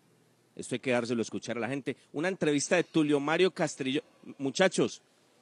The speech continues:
amigos oyentes, hinchas del Once, Tulio Mario Castrillón. No vayan a pensar que es otra persona, no. Es el presidente del Once Caldas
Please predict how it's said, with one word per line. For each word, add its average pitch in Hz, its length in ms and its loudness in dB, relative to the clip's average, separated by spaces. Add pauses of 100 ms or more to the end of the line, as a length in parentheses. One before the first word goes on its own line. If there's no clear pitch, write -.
(140)
amigos 156 400 2
oyentes, 156 540 2
hinchas 175 340 -2
del 147 160 4
Once, 151 300 0 (360)
Tulio 151 380 4
Mario 170 380 4
Castrillón. 135 480 0 (160)
No 139 80 0
vayan 190 180 2
a 185 60 2
pensar 135 280 0
que 165 120 -4
es 156 60 -2
otra 143 200 -2
persona, 107 400 -4
no. 107 140 -4 (120)
Es 139 200 0
el 202 100 4
presidente 165 720 2
del 165 160 2
Once 156 240 2
Caldas 180 460 2